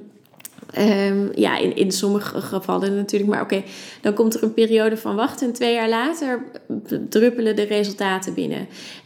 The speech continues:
Ehm, en, en dat, eh, geeft gewoon weer aan hoe, hoe die, hoe de werkelijkheden langs elkaar heen kunnen leven. Dat je dus eigenlijk op het moment dat, dat het, hè, eh,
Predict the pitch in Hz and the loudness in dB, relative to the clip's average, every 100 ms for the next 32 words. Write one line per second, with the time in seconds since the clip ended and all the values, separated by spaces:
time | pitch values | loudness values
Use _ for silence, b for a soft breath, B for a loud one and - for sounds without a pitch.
0 | - - 196 196 196 - 214 208 208 - | -2 2 4 4 2 0 2 2 0 0
1 | 202 202 220 247 - - _ _ - - | 0 4 4 2 -2 -12 _ _ -14 0
2 | 208 196 196 208 - - - 214 - 240 | 4 4 2 0 -6 -14 -10 -2 4 4
3 | 254 - - - - - 233 226 220 226 | 2 -6 -6 -6 -4 -2 2 4 4 2
4 | 220 - 226 226 220 196 214 226 220 - | 0 -2 0 0 0 2 4 4 4 0
5 | - 208 240 233 220 - 202 233 226 214 | -4 0 2 2 -2 -4 0 2 2 2
6 | 240 247 233 202 196 202 202 202 - - | 0 -2 -4 -2 -2 0 -2 -4 -6 -4
7 | 196 196 233 226 - 202 196 196 269 269 | -2 2 2 2 2 2 2 2 2 0
8 | 247 220 220 - 226 226 220 220 208 208 | -2 -2 -2 -2 -4 -2 -4 -2 0 0
9 | 208 214 220 - B B B 202 208 - | 2 0 -2 -6 B B B -2 -2 0
10 | 208 202 208 262 262 - - 226 - - | 0 0 0 0 0 -4 2 2 2 -2
11 | - - - 220 214 214 | -6 -6 2 4 4 2